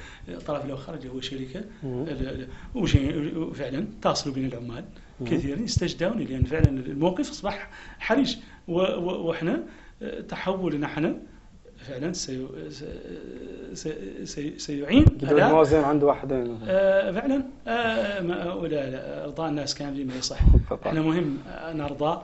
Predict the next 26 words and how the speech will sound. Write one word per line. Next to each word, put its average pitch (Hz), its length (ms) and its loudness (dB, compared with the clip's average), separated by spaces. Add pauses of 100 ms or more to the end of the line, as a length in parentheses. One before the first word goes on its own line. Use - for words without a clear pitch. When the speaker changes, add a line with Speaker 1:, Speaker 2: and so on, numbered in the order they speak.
(340)
Speaker 2:
مم. 131 60 -4
Speaker 1:
ضمائرنا 143 640 0 (360)
Speaker 2:
مم. 120 80 -8
Speaker 1:
وذا 147 100 2
اللي 143 120 0
مقتنعين 139 600 -4
به 139 200 -8 (360)
ومبادئنا 147 800 0
وذا 135 160 -2
اللي 139 140 -2
نسعى 135 360 4
له. - 640 -8
Speaker 2:
مم. 107 160 -10 (280)
Speaker 1:
آه، 143 280 -8
نسعى 139 360 -8
للحوار 151 540 0 (600)
ومشينا 139 420 -4
فيه 139 220 -6
إلى 143 140 0
أبعد 127 200 0
الحدود. - 340 2 (600)
Speaker 2:
مم. 147 60 -2
Speaker 1:
نسعى 135 580 -4
لتحقيق 139 720 -10 (160)
حقوق - 520 2
العمال 147 540 2